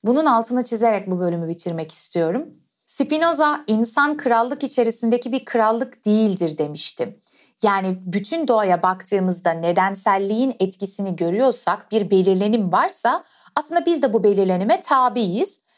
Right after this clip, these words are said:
Sadece kibrimizden biz nedensizce eyleyebileceğimize, yani özgür irademiz olduğuna inanıyoruz.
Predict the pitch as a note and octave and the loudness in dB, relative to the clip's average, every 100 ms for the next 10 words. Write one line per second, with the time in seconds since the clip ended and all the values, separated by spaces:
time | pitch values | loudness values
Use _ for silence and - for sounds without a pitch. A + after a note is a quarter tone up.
0 | _ - - D4+ E4 A#3+ F3 F3+ - - | _ -4 2 2 2 0 0 0 -4 -4
1 | C#4 B3+ C4+ B3+ G3 F3 A3 A#3 D4 D4+ | -2 0 0 0 0 0 -2 -2 -2 0
2 | A3+ G3+ A3 A#3 A#3 - E4+ A3+ G3+ G3+ | 2 2 2 0 -2 -2 -2 0 -2 2
3 | G#3 G#3+ A3+ B3+ A3 G#3 G3+ G3+ G3 F3 | 0 2 2 0 0 -2 2 2 2 0
4 | E3+ A3 C4 G3 G3 A3 G#3 G3 A#3+ F#3+ | 0 0 0 -2 0 2 2 -2 -4 -2
5 | F#3+ G#3 D4 A3 F#3 F3 G3 A3+ - C#4+ | -2 -2 0 2 2 -2 -6 -8 0 0
6 | C4+ B3 A#3+ A3 F#3 F3 D#3+ C#3+ - - | 2 2 0 0 -2 -2 -4 -6 -8 -14